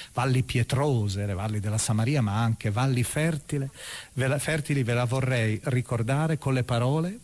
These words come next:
di un cantore, un grande cantore, il quale anni pr-, prima, forse, o in maniera contemporanea, aveva sentito che questo regno doveva crollare. È un contemporaneo comunque di queste vicende.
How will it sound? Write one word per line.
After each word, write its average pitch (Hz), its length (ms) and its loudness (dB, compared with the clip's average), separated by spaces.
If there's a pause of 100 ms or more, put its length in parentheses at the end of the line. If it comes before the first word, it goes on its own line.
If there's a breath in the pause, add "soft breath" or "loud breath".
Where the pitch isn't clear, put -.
(160)
di 139 220 -2
un 156 200 2
cantore, 107 920 0 (340 loud breath)
un 127 160 0
grande 160 400 2
cantore, 123 560 2
il 120 80 0
quale 202 500 -2 (460 loud breath)
anni 262 360 4
pr-, 185 400 -2
prima, 127 640 2 (300 loud breath)
forse, 143 760 -2
o 143 140 0
in 131 60 2
maniera 131 380 2
contemporanea, 131 1160 -2 (600 loud breath)
aveva 233 500 2
sentito 165 1000 0 (640)
che 226 140 -4
questo 196 480 -2
regno 180 340 2
doveva 156 320 0
crollare. 120 640 -4
È 190 120 0
un 190 180 2
contemporaneo 123 1040 0
comunque 123 420 0
di 131 80 0
queste 131 420 -4
vicende. 104 760 -4